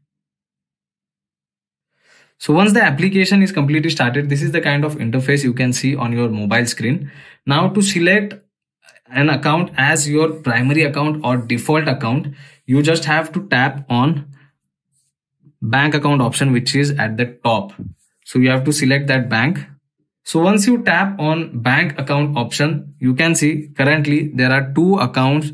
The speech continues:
linked in Bhim application. So I have already added these two account in the application. So now, as you can see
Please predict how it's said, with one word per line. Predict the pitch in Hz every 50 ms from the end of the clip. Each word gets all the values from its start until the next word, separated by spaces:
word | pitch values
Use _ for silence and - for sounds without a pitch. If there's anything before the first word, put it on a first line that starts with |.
| - -
linked | 123 120 131 143 151 147 147 -
in | 127 123
Bhim | 113 127 143 143 127
application. | 113 - 120 113 113 110 107 107 - 143 - 147 - - - -
So | - - 156 170
I | 170 160 170
have | 185 196 202 196 - -
already | 143 143 143 160 165 147 143
added | - 127 127 135 151 151 147
these | 151 151 151
two | 151 147 143 143
account | 123 - 127 127 131 135 131
in | 131 127 123
the | 123 120
application. | 107 101 101 110 104 107 104 101 101 101 98 - - - _
So | - - 151
now, | 156 160 175 196 202 196 202 - - - - _ _ _ -
as | 156 170 196
you | 214 220
can | 214 220 208
see | 196 196 208 247 208 -